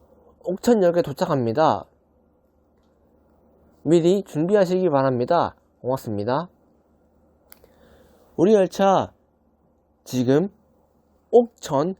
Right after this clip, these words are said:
옥천역에 도착하고 있습니다. 옥천역 내리실 고객님, 내리시는 고객님, 안녕히 가십시오. 고맙습니다. 십사 시 육 분에 서울로 가는 무궁화호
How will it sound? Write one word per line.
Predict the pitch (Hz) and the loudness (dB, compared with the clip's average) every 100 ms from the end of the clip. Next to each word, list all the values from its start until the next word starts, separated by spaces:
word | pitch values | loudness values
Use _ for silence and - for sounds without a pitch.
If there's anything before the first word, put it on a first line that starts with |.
| _ - | _ -6
옥천역에 | 196 208 240 214 170 170 | -6 -4 -2 2 0 0
도착하고 | 143 - 180 175 160 | -6 -6 -4 -2 -2
있습니다. | - 107 107 143 101 - _ _ _ _ _ _ _ _ - | -4 -8 -2 0 0 -6 _ _ _ _ _ _ _ _ -6
옥천역 | 202 - 220 220 214 | -4 0 2 2 0
내리실 | - 135 170 180 185 | -2 0 2 2 0
고객님, | 151 135 139 170 220 _ _ _ | 0 -2 -2 -2 -4 _ _ _
내리시는 | - 139 180 180 175 | -8 -4 -2 -2 -2
고객님, | 143 135 143 165 | -2 -2 0 -2
안녕히 | - 131 160 | -2 0 0
가십시오. | 165 143 131 - 180 | 0 -2 -8 -6 -6
고맙습니다. | 196 131 143 120 107 135 156 - _ _ _ _ _ _ _ _ _ _ _ _ _ _ _ _ - | -4 -6 -6 -8 -4 -4 -4 -8 _ _ _ _ _ _ _ _ _ _ _ _ _ _ _ _ -12
십사 | - 226 202 190 | -10 -4 0 0
시 | - 113 - - | 0 -6 -6 -10
육 | 127 - | -12 -10
분에 | 185 160 127 180 _ _ _ _ | -4 0 0 -2 _ _ _ _
서울로 | - - 220 220 220 202 | -18 -4 0 2 2 0
가는 | 131 139 185 _ _ _ | 0 -2 -4 _ _ _
무궁화호 | - 131 170 165 127 120 160 | -10 -6 -2 -2 -2 -4 -4